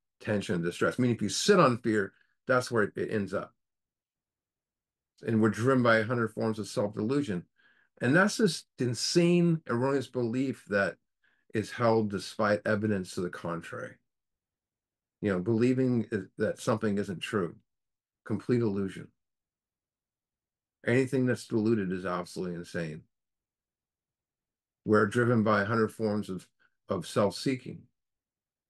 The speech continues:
right? Pursuing my own interest. It's a hundred forms of harm, you could say. We're driven by a hundred forms of self-pity. That's the re-, you know, that's resenting ourselves. And we hold that deep.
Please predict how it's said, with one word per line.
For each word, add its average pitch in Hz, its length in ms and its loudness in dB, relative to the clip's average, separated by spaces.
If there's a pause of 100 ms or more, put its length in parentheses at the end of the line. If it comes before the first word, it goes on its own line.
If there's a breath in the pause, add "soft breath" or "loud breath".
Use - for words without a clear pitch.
(460)
right? 87 240 -2 (640)
Pursuing 110 400 0
my 104 140 4
own 101 160 2
interest. - 480 -6 (800)
It's - 60 -14
a 85 60 -8
hundred 123 300 2
forms 117 240 0
of 107 80 -4
harm, 101 400 -2
you 65 80 -8
could - 140 -12
say. - 180 -14 (680)
We're 107 200 4
driven 117 320 2
by 110 120 0
a 98 80 -4
hundred 113 280 -2
forms 113 360 -2
of 95 120 -8
self-pity. 107 640 -4 (920)
That's 92 360 -10
the 101 100 2
re-, 98 240 0
you 101 140 0
know, 90 160 -4
that's - 200 -6
resenting 107 460 2
ourselves. 117 680 -2 (1200)
And 101 80 -6
we 117 80 2
hold 123 320 2
that 123 260 2
deep. 139 260 -2